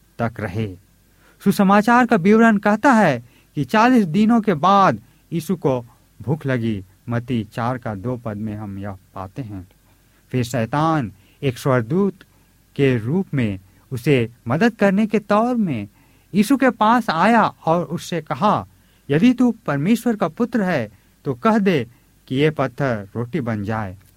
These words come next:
मत्ती चार का तीन में पाते हैं। परमेश्वर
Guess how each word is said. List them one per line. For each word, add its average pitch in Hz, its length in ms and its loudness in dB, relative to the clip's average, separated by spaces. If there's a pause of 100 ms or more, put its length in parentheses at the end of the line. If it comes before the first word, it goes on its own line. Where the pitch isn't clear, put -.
(100)
मत्ती 110 280 -6
चार 117 320 -6
का 110 140 -8
तीन 113 280 -6
में 95 240 -8 (260)
पाते 98 260 -12
हैं। 92 240 -14 (800)
परमेश्वर 156 680 -2